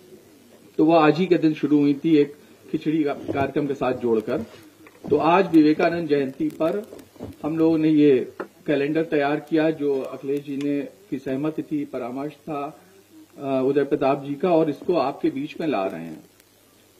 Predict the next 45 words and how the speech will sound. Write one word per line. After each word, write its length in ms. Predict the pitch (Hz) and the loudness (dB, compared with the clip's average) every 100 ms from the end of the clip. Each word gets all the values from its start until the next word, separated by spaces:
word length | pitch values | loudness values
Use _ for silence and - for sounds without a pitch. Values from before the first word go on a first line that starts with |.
| 165 | -12
इसके 200 | - 185 | -2 -2
अंदर 220 | 180 190 | 0 -2
की 120 | 208 | -4
दो 160 | 160 160 | -4 -6
छोटी 380 | - 175 185 | -2 -2 -2
सी 260 | 185 180 139 - | -4 -6 -8 -4
बातें 280 | 135 135 151 | -2 0 -2
बस 160 | 143 139 | -2 -8
इतनी 300 | - 175 180 | -6 -4 -2
हैं 200 | 190 190 | -2 -4
कि 420 | 185 175 165 - - | -2 0 0 -2 -6
भगत 300 | 135 160 202 | -2 2 2
सिंह 340 | 202 180 208 220 - _ _ _ _ _ _ | 2 0 0 -4 -10 _ _ _ _ _ _
सिर्फ 160 | 196 185 | 2 2
अंग्रेजों 480 | 175 160 165 202 | 2 6 6 6
को 80 | 196 | 4
भगाना 400 | 160 151 147 165 | 4 2 2 2
नहीं 180 | 160 156 | 2 2
चाहते 380 | 147 120 - 92 | 0 -4 -4 -4
थे, 460 | - 127 254 _ _ _ _ _ _ _ _ _ _ _ | -4 -8 -10 _ _ _ _ _ _ _ _ _ _ _
उनका 240 | 131 156 180 | -2 0 2
मकसद 420 | 156 147 185 170 | 0 -2 -4 -2
था 80 | 180 | -4
कि 120 | 190 | -2
अंग्रेजों 460 | 196 160 151 147 190 | -2 0 0 0 0
के 100 | 175 | 0
जाने 300 | 147 139 160 | 0 0 0
के 120 | 175 | -2
बाद 300 | 135 143 170 | -2 0 2
ये 80 | 170 | 4
जो 140 | 151 | 4
देश 340 | 143 135 170 170 | 4 4 4 4
है, 60 | |
ये 60 | 160 | 4
जो 120 | 151 | 4
समाज 460 | 151 127 139 160 160 | 2 0 2 2 2
है, 60 | |
इसको 220 | 160 - 156 | -2 0 0
भी 120 | 170 | 0
पूरी 240 | 156 147 | 0 2
तरह 180 | 143 143 | 2 2
से 180 | 139 156 | 2 -2
बदल 340 | 120 123 131 | 0 0 0
दिया 220 | 113 113 | 0 -2
जाए। 280 | 95 87 127 | -2 -2 -4